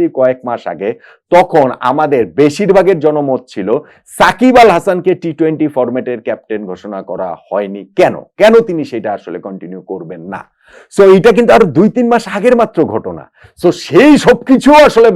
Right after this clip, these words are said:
মাথায় রেখে ডিসিশনটা end of the day গিয়ে সাকিবের কাছ থেকে আসলেই ভালো বলে আমার কাছে মনে হয়। কিন্তু যদি তিনি রিয়াদের মতো হয়ে যান, তখন তো সেই হার্শ ডিসিশন সিলেকশন প্যানেল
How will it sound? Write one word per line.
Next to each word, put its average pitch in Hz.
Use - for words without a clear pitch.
মাথায় 147
রেখে 113
ডিসিশনটা 170
end 123
of 110
the 104
day 90
গিয়ে 87
সাকিবের 117
কাছ 95
থেকে 98
আসলেই 160
ভালো 165
বলে 247
আমার 143
কাছে -
মনে 82
হয়। 147
কিন্তু 233
যদি 226
তিনি 349
রিয়াদের 240
মতো 139
হয়ে 92
যান, 73
তখন -
তো 202
সেই 185
হার্শ 117
ডিসিশন 117
সিলেকশন 104
প্যানেল 98